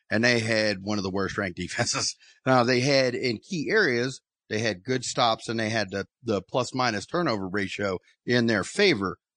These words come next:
but boy, they gave up the yards and they gave up the points. So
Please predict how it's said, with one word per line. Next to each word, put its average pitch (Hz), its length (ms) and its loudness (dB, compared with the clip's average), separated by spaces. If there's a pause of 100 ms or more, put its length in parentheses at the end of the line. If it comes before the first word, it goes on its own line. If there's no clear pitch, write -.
(160)
but 117 160 4
boy, 139 220 4
they 123 100 4
gave 113 260 2
up 110 120 2
the 117 100 -2
yards 117 320 2
and 98 120 -2
they 95 80 -4
gave 110 240 0
up 98 140 -4
the 85 80 -14 (120)
points. - 420 -10 (360)
So 120 640 2